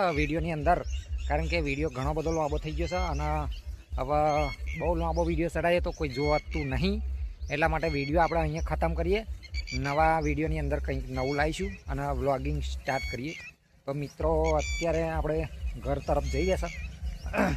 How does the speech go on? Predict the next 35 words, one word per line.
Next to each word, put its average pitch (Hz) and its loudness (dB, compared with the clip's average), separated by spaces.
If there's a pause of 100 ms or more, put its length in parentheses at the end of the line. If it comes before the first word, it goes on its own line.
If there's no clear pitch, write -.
(500)
<clears throat> - -4
બરાબર, 165 2
ખેતરમાંથી 147 0
નીકળીને 135 -2 (300)
ઘર 123 -2
તરફ 135 2
જઈ 135 0
રહ્યા 160 0
છે. 165 -4 (500)
અને 131 -2
અહીંયા 139 0
આગળ 131 4
જોઈ 151 6
શકો 156 2
છો 147 2 (800)
વાળા 131 0
બાવળના 131 6
બાવળના 127 6
આન 131 2
તેન 131 2
બધું 117 2
ઘણું 127 4
બધું 120 2 (460)
છે, 139 6 (200)
એકદમ 139 6
લીલું 120 4
લીલું 123 6
સમ 110 4 (100)
જેવું 117 4
દેખાઈ 117 6
રહ્યું 110 2
છે. 156 12 (600)
તો 127 -6
જબરજસ્ત 120 4
સીન 110 0